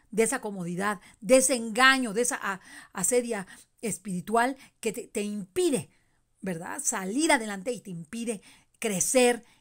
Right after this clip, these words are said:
que es lo que quiere el Señor. Que este sacrificio del, del alma, que es no comulgar, no ir a misa,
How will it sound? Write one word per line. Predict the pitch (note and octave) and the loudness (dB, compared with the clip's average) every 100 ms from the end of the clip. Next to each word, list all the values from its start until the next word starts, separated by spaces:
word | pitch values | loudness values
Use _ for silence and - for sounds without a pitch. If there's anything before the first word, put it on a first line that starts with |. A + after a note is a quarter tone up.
| _ | _
que | - | -10
es | G3 | -10
lo | G3 | -8
que | F3+ | -8
quiere | F#3+ F3 | -6 -6
el | |
Señor. | F3 E3 E3 - _ _ - | -6 -8 -12 -14 _ _ -2
Que | A3 A#3+ D4 | 2 2 2
este | - D#4 C#4 | -2 -4 -6
sacrificio | B3+ G3+ F3+ A#3+ F#3+ G3 | -6 -10 -10 -8 -6 -6
del, | F3 - - _ | -6 -10 -18 _
del | F#3 F#3+ G#3+ | -4 0 2
alma, | A3+ A#3 A3+ | 0 -2 -8
que | - G3+ | -6 -8
es | G#3 G#3 | -8 -10
no | G3+ | -10
comulgar, | G#3 F3 E3+ F#3+ F#3 | -10 -10 -6 -6 -6
no | G3 | -8
ir | G3 | -8
a | F3 | -6
misa, | F#3+ G#3+ G#3 F#3 | -6 -4 -4 -6